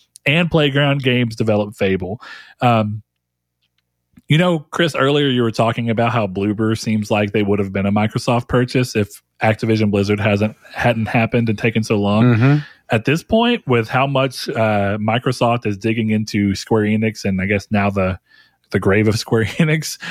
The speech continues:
Speaker 1: um, I almost wonder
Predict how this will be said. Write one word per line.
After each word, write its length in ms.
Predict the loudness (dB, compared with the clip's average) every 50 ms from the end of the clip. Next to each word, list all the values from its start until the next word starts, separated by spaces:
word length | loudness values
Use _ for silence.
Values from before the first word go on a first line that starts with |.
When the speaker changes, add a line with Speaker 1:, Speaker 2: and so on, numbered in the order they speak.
| -6 -6 -6 -2 -2 0 0 0 0 0 -2
Speaker 1:
um, 260 | -2 -2 -2 -4 -6 -10 -16 -20 -20 -20 -20 -20 _ _ _ _ _ _ _ _ _ _ _ _ _ _ _ _ _ _ _ _ _ _ _ _ _ _ _ -6
I 260 | -4 -2 0 2 2
almost 360 | 2 2 2 2 0 -2 -2
wonder 600 | -2 -2 -2 -2 -2 -2 -4 -4 -4 -6 -10 -14